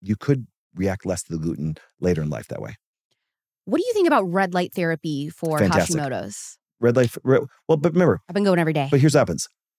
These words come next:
Speaker 1: Use red light therapy as something positive. Don't use it as a treatment form.
Speaker 2: Right.
Speaker 1: Because then people do is they see this is what they do. Uh, they'll look at some condition, they'll look for something natural, medical, and don't realize, and they'll do it and they say, "Oh, it didn't, didn't work." No, no, red light therapy is good for you regardless of what's going on,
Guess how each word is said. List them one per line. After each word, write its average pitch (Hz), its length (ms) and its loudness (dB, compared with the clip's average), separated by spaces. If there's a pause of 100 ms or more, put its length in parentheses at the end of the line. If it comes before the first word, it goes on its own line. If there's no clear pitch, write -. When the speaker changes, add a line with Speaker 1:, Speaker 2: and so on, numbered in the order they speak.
Speaker 1:
Use 147 300 2
red 127 180 6
light 113 140 2
therapy 104 320 0
as - 120 -2
something 90 260 -4
positive. 113 500 -2
Don't 110 200 0
use 104 180 -2
it 98 40 2
as 92 100 -2
a 98 60 -6
treatment - 340 -6
form. 64 240 -8
Speaker 2:
Right. - 160 -4 (140)
Speaker 1:
Because 131 160 2
then 127 80 4
people 113 300 4
do 131 180 4
is 120 80 2
they 107 160 2
see 107 200 -2
this 95 100 -2
is - 40 -6
what 98 80 0
they 117 80 2
do. 143 160 2 (340)
Uh, 101 60 2
they'll 98 220 4
look 120 180 0
at 113 140 2
some 123 260 0
condition, 104 400 0
they'll 90 60 0
look 92 160 -4
for 92 120 -4
something 82 380 -4
natural, 101 340 0
medical, 107 420 0 (220)
and 101 140 0
don't 104 160 4
realize, 107 380 4
and 95 80 0
they'll 92 240 0
do 131 80 6
it - 20 6
and 110 60 2
they 95 60 0
say, - 120 -2
"Oh, 101 60 0
it 92 80 -2
didn't, 95 260 0
didn't 95 180 0
work." 123 240 0
No, 143 120 0
no, 139 60 2
red 127 180 0
light 156 100 0
therapy 117 240 -2
is - 80 -4
good 101 160 -4
for - 80 -6
you 82 60 -4
regardless 90 400 -4
of - 40 -16
what's 67 140 -12
going - 200 -10
on, - 180 -16